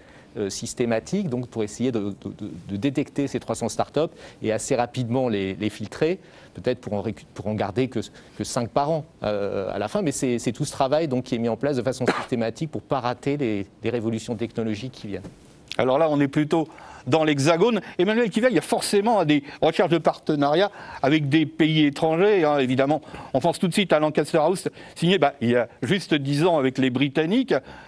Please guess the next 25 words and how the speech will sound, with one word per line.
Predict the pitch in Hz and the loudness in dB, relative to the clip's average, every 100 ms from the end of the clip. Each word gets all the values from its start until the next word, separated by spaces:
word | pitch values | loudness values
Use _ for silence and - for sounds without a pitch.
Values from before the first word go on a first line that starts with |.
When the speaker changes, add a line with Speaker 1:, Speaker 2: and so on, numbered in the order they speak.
| - - | -12 -8
Speaker 2:
Et | |
plus | 113 160 | 0 0
récemment, | 151 185 214 | 2 2 2
il | 175 | 2
y | |
a | |
le | - - - | 0 -8 -16
projet | - 131 131 135 | -4 0 2 0
scaf, | 127 - - 220 226 - | 0 -2 0 2 0 -2
le | 143 | -4
futur | 131 131 151 | -4 -4 -4
char | - 151 135 123 - - - - - | -2 -2 -2 -4 -12 -20 -20 -20 -12
franco-allemand. | - 131 160 151 170 180 277 262 - - - - | -4 -2 2 2 4 2 0 -2 -12 -20 -14 -2
On | 170 | 0
est | 202 | 4
alors | 214 240 - | 4 2 -2
plutôt | - 226 240 | -2 0 2
dans | 262 240 | 2 2
du | 214 | 2
gagnant-gagnant, | 185 226 220 220 185 185 214 220 294 339 | 2 2 2 0 2 2 2 2 2 2
ou | 233 | 2
alors | 208 190 | 4 4
le | 185 | 2
jeu | 165 226 233 | 2 2 2
est-il, | 170 165 190 208 175 | 2 0 0 2 2